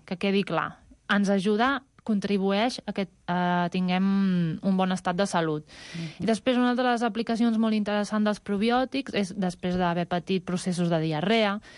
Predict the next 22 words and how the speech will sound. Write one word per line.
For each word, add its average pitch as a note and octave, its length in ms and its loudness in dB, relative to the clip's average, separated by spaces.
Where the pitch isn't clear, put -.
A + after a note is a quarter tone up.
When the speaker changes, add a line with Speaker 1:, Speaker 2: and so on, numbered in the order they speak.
Speaker 1:
perquè F#3+ 240 -2
quan F#3 800 0
el F3+ 220 2
nen G3+ 340 0
passa F#3+ 560 0
gastros-, F#3+ 480 -2
eh, F#3 100 -2
gastroenteritis F#3+ 1120 0
o F#3+ 180 2
malalties F3+ 560 -2
d'aquest F#3+ 360 -4
tipus, G#3+ 440 0
realment G3 460 2
ens G#3+ 140 2
estem G3+ 300 0
carregant F3+ 380 0
la F3 100 0
flora E3+ 280 0
intestinal E3+ 720 -2
i F3+ 120 0
és F3 100 2
important F#3 680 0